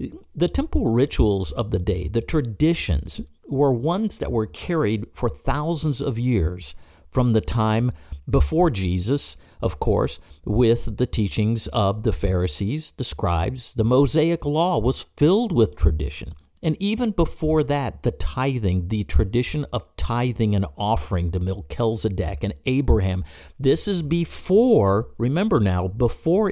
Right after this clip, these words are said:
Israel ever came about. There were traditions and rituals that were involved. Maybe not very many of them, because most of them were imparted to Moses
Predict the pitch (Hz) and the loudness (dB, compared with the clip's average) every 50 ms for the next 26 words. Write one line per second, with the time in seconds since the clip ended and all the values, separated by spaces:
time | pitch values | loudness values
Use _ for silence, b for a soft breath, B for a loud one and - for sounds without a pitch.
0 | - - 143 175 214 208 - 151 113 107 104 98 - - 113 107 107 110 104 - | 0 0 0 0 0 0 -2 0 2 4 4 2 2 0 -2 0 0 0 -2 0
1 | 123 110 98 92 90 92 147 156 151 69 - - - - - b b b b b | 0 0 2 2 2 2 0 0 0 -2 -4 -6 -8 -10 -12 b b b b b
2 | b b - - 95 107 104 98 104 110 113 107 107 107 110 - - - 120 107 | b b -12 -6 -4 -2 0 0 0 0 0 0 -2 -4 -4 -4 -4 -4 -4 -4
3 | 101 90 - - 95 - - 101 98 101 98 - 117 113 110 98 90 90 87 87 | -2 -4 -2 -2 -2 -2 -2 -2 -2 -2 -2 -2 -2 -2 -2 -2 -2 0 0 -2
4 | 87 76 - - 78 85 98 95 - 69 - - 95 92 101 101 104 101 117 151 | -2 -2 -2 -2 -2 -2 -2 -4 -6 -8 -8 -6 -6 -4 -2 -2 -2 0 0 0
5 | 135 90 92 101 104 120 120 107 107 95 90 87 85 78 - 110 95 92 101 101 | 0 0 0 0 0 0 0 0 0 -2 -2 -4 -4 -4 -6 -6 -6 -6 -4 -2
6 | 120 170 240 254 147 92 85 98 101 101 135 147 - - 117 110 107 b b b | 0 0 2 2 2 2 0 0 0 -2 -2 -2 0 0 0 0 -2 b b b
7 | b b b - 98 98 98 98 98 - - - 120 104 107 107 110 120 104 101 | b b b -6 -2 0 2 2 2 0 0 -2 -4 -2 -2 -2 -2 -2 -2 -2
8 | 104 107 - 107 101 - - - - 135 127 120 - - 95 95 - B B B | -2 -2 -2 -4 -4 -4 -4 -2 0 0 0 0 -2 -2 -2 -2 -4 B B B
9 | B B B B - - - - 220 240 226 156 - - - - - 101 107 98 | B B B B -8 0 2 4 4 4 2 0 -4 -6 -10 -6 -4 -2 0 0
10 | 92 92 92 113 110 95 | 0 0 0 -2 -4 -4